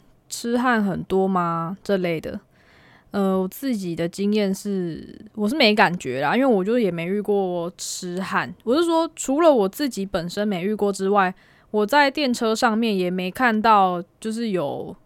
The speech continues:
变态在摸什么女学生的屁股之类的，都没遇过欸。可是我之前在那个，就是有那种社团里面，就是有看到别人分享，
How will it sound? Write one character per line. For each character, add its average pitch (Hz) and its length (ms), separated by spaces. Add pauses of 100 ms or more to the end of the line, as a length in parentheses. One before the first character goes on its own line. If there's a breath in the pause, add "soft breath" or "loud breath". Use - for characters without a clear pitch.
(220)
变 196 200
态 202 240
在 202 320
摸 208 280
什 202 100
么 170 60
女 165 120
学 170 160
生 196 140
的 180 80
屁 185 220
股 156 180
之 165 160
类 160 200
的， 113 220 (320)
都 262 100
没 269 180
遇 233 100
过 180 380
欸。 143 180 (320 loud breath)
可 - 100
是 285 100
我 277 180
之 247 100
前 240 200
在 240 200
那 233 160
个， 175 680 (240)
就 240 120
是 240 260
有 190 160
那 214 80
种 180 160
社 220 200
团 165 220
里 147 120
面， 180 180
就 220 160
是 240 80
有 180 100
看 190 220
到 190 160
别 170 160
人 170 180
分 190 240
享， 180 300